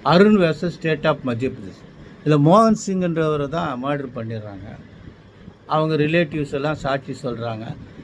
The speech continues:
எல்லாமே என்ன சொல்றாங்கன்னா, கன்ஷாட் இருக்கு. So, ஒரு அக்யூஸ்டுகிட்டேருந்து கன்னை வந்து ரிகவரி பண்றாங்க. என்ன, என்ன பிரச்சனை? எல்லாருமே வந்து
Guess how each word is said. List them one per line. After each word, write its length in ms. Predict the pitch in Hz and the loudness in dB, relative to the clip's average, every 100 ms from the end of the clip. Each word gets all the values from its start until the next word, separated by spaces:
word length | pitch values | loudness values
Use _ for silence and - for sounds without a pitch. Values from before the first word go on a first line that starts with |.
| - | -6
எல்லாமே 420 | 143 165 196 202 202 | 0 2 4 4 4
என்ன 180 | 185 | 4
சொல்றாங்கன்னா, 680 | 180 175 160 160 160 165 147 | 2 2 0 0 2 2 2
கன்ஷாட் 800 | 135 175 170 185 147 147 120 117 | 2 2 4 2 2 0 -2 -2
இருக்கு. 480 | 110 - 117 113 104 - - - - - - - - - | -4 -4 -4 -2 -4 -12 -20 -20 -20 -20 -20 -20 -20 -10
So, 340 | - 151 147 | 0 2 4
ஒரு 200 | 151 165 | 4 4
அக்யூஸ்டுகிட்டேருந்து 800 | 156 170 180 - 151 147 151 147 | 2 -2 -6 -4 -6 -2 -2 0
கன்னை 340 | 143 151 156 | 2 2 2
வந்து 220 | 143 135 135 | 2 2 0
ரிகவரி 420 | 131 143 139 117 | 0 0 0 -2
பண்றாங்க. 420 | 117 104 107 95 104 147 - - - - - - - - - | -6 -8 -8 -10 -14 -18 -20 -20 -20 -20 -20 -20 -20 -20 -12
என்ன, 360 | 123 120 110 - - - - | -8 -6 -8 -12 -18 -20 -12
என்ன 320 | 143 170 220 214 | -4 0 2 2
பிரச்சனை? 440 | 185 180 180 160 | 2 0 0 2
எல்லாருமே 560 | 147 175 190 190 190 185 | 4 6 6 4 4 4
வந்து 640 | 160 151 151 135 117 110 | 2 0 0 0 0 -4